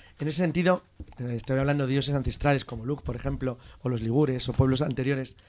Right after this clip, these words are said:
de la Europa occidental que han ido desapareciendo en las brumas de la historia. En ese sentido, probablemente el que tiene una tradición histórica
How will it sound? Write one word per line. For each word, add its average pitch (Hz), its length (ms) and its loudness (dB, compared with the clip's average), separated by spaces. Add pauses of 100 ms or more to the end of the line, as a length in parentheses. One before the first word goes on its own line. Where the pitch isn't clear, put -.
(200)
de 143 80 0
la 127 60 0
Europa 139 240 0
occidental 135 480 0
que 123 80 -6
han 123 100 -2
ido 127 120 -2
desapareciendo 123 560 -2
en 117 40 -2
las 113 100 -4
brumas 123 260 -2
de 120 60 -6
la 120 60 -4
historia. 135 380 -6 (560)
En 143 140 2
ese 160 140 2
sentido, 170 440 4
probablemente 160 720 4
el 113 80 -4
que 120 80 -4
tiene 151 180 0
una 151 60 0
tradición 139 360 -4
histórica 139 500 0